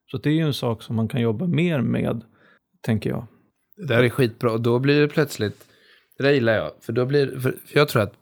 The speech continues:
Speaker 2: policies har en fördel på det sättet att de, de tvingar oss att ta ställning om det görs på rätt sätt. Alltså, sitter det en liten grupp i någon kammare på H R-avdelningen och så släpper ut en policy, är det skitsamma. Men om man använder policies på ett sånt sätt att,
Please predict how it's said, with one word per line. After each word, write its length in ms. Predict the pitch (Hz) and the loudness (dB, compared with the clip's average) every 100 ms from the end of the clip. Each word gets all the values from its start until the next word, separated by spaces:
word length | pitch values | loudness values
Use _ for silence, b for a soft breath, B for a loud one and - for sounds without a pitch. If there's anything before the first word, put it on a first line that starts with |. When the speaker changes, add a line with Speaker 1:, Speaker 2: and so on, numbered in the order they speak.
| - | -4
Speaker 2:
policies 560 | 110 101 95 104 92 | 0 0 0 -2 -4
har 160 | 98 95 | -2 -2
en 100 | 95 | -2
fördel 640 | - 101 90 92 95 101 | -2 -2 -2 0 0 -2
på 200 | - - | -6 -8
det 140 | 95 92 | -6 -6
sättet 420 | - 101 - 104 | -8 -12 -10 -8
att 160 | 98 - | -6 -4
de, 360 | 95 90 92 - _ _ _ _ - | -4 -4 -6 -10 _ _ _ _ -4
de 160 | 107 | -4
tvingar 320 | - 120 101 | 2 2 2
oss 160 | 98 101 | -2 -4
att 200 | 98 - | -8 -8
ta 120 | 98 | -8
ställning 460 | - 113 113 113 - _ _ | -2 0 0 -2 -6 _ _
om 120 | - | -4
det 80 | 107 | -2
görs 200 | 98 85 | -2 -4
på 100 | - | -8
rätt 260 | 90 87 - | -8 -6 -4
sätt. 340 | 98 69 - | -4 -4 -4
Alltså, 220 | 110 120 | -2 0
sitter 280 | 113 117 - | -2 -2 0
det 60 | 113 | 2
en 40 | |
liten 280 | 113 113 110 | 2 2 2
grupp 320 | 113 110 - | 2 0 -2
i 40 | 104 | -2
någon 140 | 101 | -2
kammare 460 | 113 104 101 98 101 | 0 0 0 0 -2
på 100 | 98 | -4
H 200 | 98 95 | -2 -2
R-avdelningen 420 | 95 98 98 92 | 0 -2 -2 -4
och 60 | |
så 80 | 95 | -6
släpper 340 | 92 101 - 104 | -6 -6 -2 -2
ut 200 | 98 95 | -2 -6
en 120 | 92 | -4
policy, 320 | 104 95 101 | -4 -2 -4
är 40 | |
det 100 | 92 | -6
skitsamma. 540 | 92 98 - 107 101 101 | -6 -8 -8 -6 -4 -2
Men 120 | 117 | 0
om 60 | 123 | 2
man 100 | 131 | 2
använder 340 | 123 127 143 | 2 0 0
policies 600 | 139 107 104 - 101 - | 0 0 0 0 -2 -2
på 140 | - 101 | -4 -4
ett 80 | |
sånt 240 | - 98 98 | -2 -4 -2
sätt 180 | 95 101 | -4 -4
att, 180 | 98 | -4